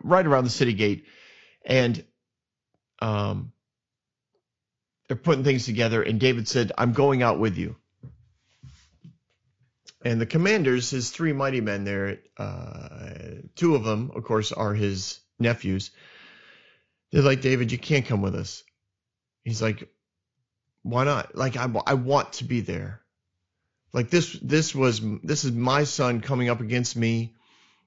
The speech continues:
I want to be there. I want to make sure it's done right. I wanna make sure no one kills this kid." That's really what his heart is.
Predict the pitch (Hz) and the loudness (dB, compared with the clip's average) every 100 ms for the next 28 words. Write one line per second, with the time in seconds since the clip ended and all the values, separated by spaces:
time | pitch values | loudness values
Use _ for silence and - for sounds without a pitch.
0 | _ - 131 156 131 135 123 120 104 117 | _ 0 4 4 4 2 2 -2 0 0
1 | 98 95 95 95 - 131 139 139 110 _ | 0 -2 -4 -6 0 2 4 4 0 _
2 | - 120 117 131 127 - 135 120 110 95 | -4 0 4 2 0 -4 -2 2 2 0
3 | - _ _ _ _ _ _ _ _ _ | -6 _ _ _ _ _ _ _ _ _
4 | _ _ _ _ _ _ 131 120 - 127 | _ _ _ _ _ _ -2 0 0 2
5 | 113 107 104 90 - _ _ _ 139 151 | 4 4 2 0 -6 _ _ _ 2 4
6 | 120 117 127 120 131 120 110 107 - 120 | 4 4 4 2 2 2 2 -2 -6 0
7 | 123 117 104 - 117 98 95 - 104 92 | 2 2 2 2 2 0 -4 -6 -6 -6
8 | - _ _ _ 135 131 170 165 117 110 | -8 _ _ _ 0 2 4 4 4 2
9 | 110 95 - 127 104 95 90 | 2 0 0 2 2 -2 -4